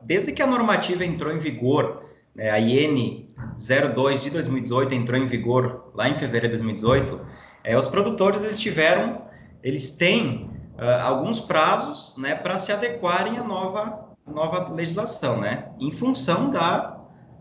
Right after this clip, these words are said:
ah, da importância econômica de cada,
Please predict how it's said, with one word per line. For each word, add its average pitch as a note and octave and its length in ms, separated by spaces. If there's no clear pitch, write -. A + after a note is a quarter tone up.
ah, B2 920
da C3+ 120
importância F#3 640
econômica G3+ 520
de F3 120
cada, A#3 720